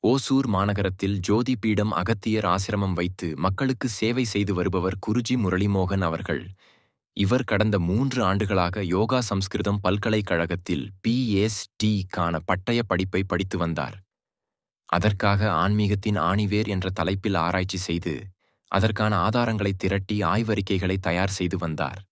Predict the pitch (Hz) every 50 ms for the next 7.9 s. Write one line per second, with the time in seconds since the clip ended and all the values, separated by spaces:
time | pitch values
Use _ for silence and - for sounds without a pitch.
0 | _ _ _ _ _ _ _ _ _ _ _ _ _ _ _ _ - 104 104 98
1 | 92 90 95 101 113 110 95 92 71 65 - - - 101 104 95 85 92 110 113
2 | 117 117 107 113 107 107 104 101 104 90 85 98 98 98 98 95 95 95 101 107
3 | 120 117 - _ _ _ _ _ _ _ - - 95 95 113 107 110 101 95 90
4 | 90 90 92 90 87 85 95 90 85 90 82 82 80 80 73 67 - - - 87
5 | 98 113 120 117 120 113 98 101 95 95 98 87 82 82 92 92 87 87 82 80
6 | 78 78 58 - - _ _ _ _ _ _ _ _ _ _ _ _ - - 101
7 | 104 107 104 101 101 95 90 - 95 95 107 113 104 - 110 113 117